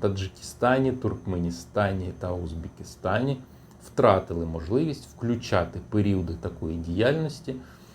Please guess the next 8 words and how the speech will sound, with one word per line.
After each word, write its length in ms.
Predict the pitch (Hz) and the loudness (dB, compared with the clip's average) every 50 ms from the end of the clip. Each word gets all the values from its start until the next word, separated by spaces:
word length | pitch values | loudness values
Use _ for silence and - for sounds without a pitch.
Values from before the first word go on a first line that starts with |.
| - - - | -20 -18 -12
а, 100 | - - | -10 -8
в 80 | 85 - | -8 -8
свій 280 | - - 98 107 131 123 | -4 0 2 4 4 2
страховий 560 | - - 98 98 - - - 82 92 92 90 | 2 -2 -2 -4 -4 -4 -4 -2 -2 -2 -4
стаж 380 | - - - - 87 87 87 - - - - - | -6 -8 -6 -2 -2 -2 -2 -2 -6 -12 -10 -8
в 120 | 95 85 | -6 -6
Україні. 520 | 95 - - 98 87 82 76 78 82 85 - - - - - - - - - - - - - - - - - - - - - - - - - - - - - - | -6 -6 -4 -4 -4 -4 -4 -6 -8 -12 -14 -16 -18 -20 -20 -20 -20 -20 -20 -20 -20 -20 -20 -20 -20 -20 -20 -20 -20 -20 -20 -20 -20 -20 -20 -20 -20 -18 -8 2
Друге. 460 | 107 101 131 139 135 107 87 95 82 | 6 8 10 10 10 8 6 4 -2